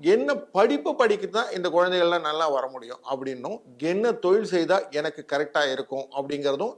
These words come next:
இந்த ஃபினான்ஷியல் அஸ்ட்ராலஜி சப்ஜெக்ட்ல பார்ப்போம். அதுக்கப்புறமா இன்வெஸ்ட்மெண்ட் நான் எப்படி வரும், என்னுடைய இன்வெஸ்ட்மெண்ட் எல்லாம் என்னுடைய, அஹ், ஃபினான்ஷியல் பேசிஸ்ல எனக்கு எப்படி ரிட்டர்ன்ஸ் நல்லா வரும்?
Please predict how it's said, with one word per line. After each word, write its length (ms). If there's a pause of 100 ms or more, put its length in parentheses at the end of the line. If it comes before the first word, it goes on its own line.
இந்த 300
ஃபினான்ஷியல் 540
அஸ்ட்ராலஜி 440
சப்ஜெக்ட்ல 400
பார்ப்போம். 420 (460)
அதுக்கப்புறமா 520
இன்வெஸ்ட்மெண்ட் 720
நான் 180
எப்படி 300
வரும், 240 (140)
என்னுடைய 400
இன்வெஸ்ட்மெண்ட் 420
எல்லாம் 340 (200)
என்னுடைய, 640 (680)
அஹ், 440
ஃபினான்ஷியல் 540
பேசிஸ்ல 540
எனக்கு 240
எப்படி 280
ரிட்டர்ன்ஸ் 420
நல்லா 280
வரும்? 420